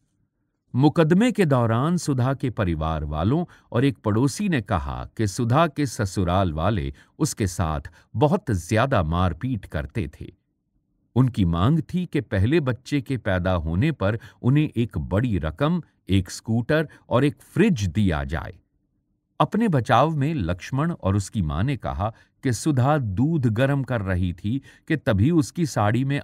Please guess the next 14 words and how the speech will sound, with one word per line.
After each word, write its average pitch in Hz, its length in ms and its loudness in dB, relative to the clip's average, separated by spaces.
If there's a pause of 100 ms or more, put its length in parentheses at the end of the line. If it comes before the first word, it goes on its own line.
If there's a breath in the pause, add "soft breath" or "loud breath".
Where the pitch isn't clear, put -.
आग 120 320 2
लग 87 280 0
गई। 62 240 -10 (840)
इन 185 140 4
सभी 170 340 4
बयानों 135 540 2 (220 soft breath)
और 135 120 2
साक्ष्यों 147 600 0
के 131 140 -4
आधार 71 580 -4
पर 113 240 -2 (260 soft breath)
निचली 123 400 2
अदालत 80 580 0
ने 135 180 -4